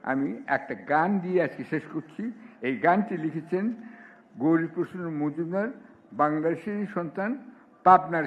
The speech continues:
ছেলে। এই গানটি হচ্ছে, আপনারা একটু শুনুন, আমি আবৃত্তি করছি। "এই সুন্দর পৃথিবী ছেড়ে মন যেতে নাই চায়, তবু মরণ কেন এখান থেকে ডেকে নিয়ে যায়, কে জানে কোথায়।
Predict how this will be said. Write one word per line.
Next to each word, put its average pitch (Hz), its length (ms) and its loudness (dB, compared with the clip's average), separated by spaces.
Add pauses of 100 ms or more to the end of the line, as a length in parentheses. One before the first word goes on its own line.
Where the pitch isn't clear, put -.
(140)
ছেলে। 123 240 2 (760)
এই 113 180 -4
গানটি 190 420 0
হচ্ছে, 185 500 -2 (400)
আপনারা 127 280 -6
একটু 151 200 -8
শুনুন, 247 480 -4 (540)
আমি 127 200 0
আবৃত্তি 160 360 -2
করছি। 208 460 -6 (720)
"এই 147 160 -2
সুন্দর 196 540 0 (100)
পৃথিবী 180 360 -6 (100)
ছেড়ে 180 300 -2 (380)
মন 165 320 0
যেতে 170 300 0
নাই 156 240 0 (100)
চায়, 180 380 2 (1040)
তবু 160 320 2
মরণ 170 500 2
কেন 190 440 -2 (280)
এখান 151 320 -4
থেকে 190 400 -8 (380)
ডেকে 170 280 -2
নিয়ে 160 260 0
যায়, 113 320 -2 (560)
কে 165 180 2
জানে 156 280 -2
কোথায়। 120 680 -6